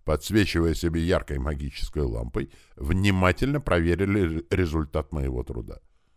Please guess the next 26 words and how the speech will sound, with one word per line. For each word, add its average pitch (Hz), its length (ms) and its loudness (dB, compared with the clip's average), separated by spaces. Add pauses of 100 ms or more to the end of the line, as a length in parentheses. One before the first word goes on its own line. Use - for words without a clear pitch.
(1080)
Видимо, 60 460 -8
увиденное 69 560 -4
их 60 120 -8
полностью 73 500 -4
устроило, 60 560 -6 (400)
так 82 220 0
как 90 200 -2 (160)
третья 95 400 4
сопровождающая 95 1040 0
сунула 110 420 2
мне 98 180 2
в 98 60 0
руки 120 300 0
изящную 98 520 0
малюсенькую 104 760 -2
шкатулочку, - 800 -6 (600)
а - 140 -10
королева 69 560 0
взяла 67 340 -2
под 62 240 -6
лок-, - 220 -12
локоть 76 420 -6 (120)
и 110 80 4
вывела 82 440 2
из - 140 -4
комнаты. 55 480 -14